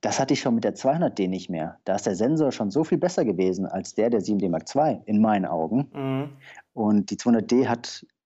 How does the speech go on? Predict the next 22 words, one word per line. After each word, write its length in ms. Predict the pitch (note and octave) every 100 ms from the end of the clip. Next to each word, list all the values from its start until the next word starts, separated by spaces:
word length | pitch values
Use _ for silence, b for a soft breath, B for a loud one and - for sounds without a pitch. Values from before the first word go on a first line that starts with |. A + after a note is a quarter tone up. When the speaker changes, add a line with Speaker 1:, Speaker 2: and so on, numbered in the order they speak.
| _ _ _ -
Speaker 1:
laut 440 | G#2 G2 G#2+ A#2 -
den 180 | G#2 F2+
Werten 640 | G2+ A2+ B2+ A2+ A#2 -
quasi 300 | - G#2 G#2
denselben 400 | G#2+ F#2+ G#2 G#2
Sensor 500 | G2 A2 A#2+ A2+ G#2+
wie 120 | G2+
die 140 | F#2+ F2
achtzig 320 | - - -
D. 220 | C#3+ G3+ - b b b b b b b _ _ _
Und 280 | - A2 -
das, 220 | G#2 - -
das 160 | A2+ G2+
war 80 |
schon 160 | F#2+ G#2+
beeindruckend, 640 | - A2+ A#2 A2 - F2+
was 140 | F#2 -
so 100 | G2+
eine 260 | F#2+ F2 _ _ _
kleine 280 | - A#2 D3
Kamera 400 | - B2 G#2+ F2+
für 340 | F2+ G#2+ G2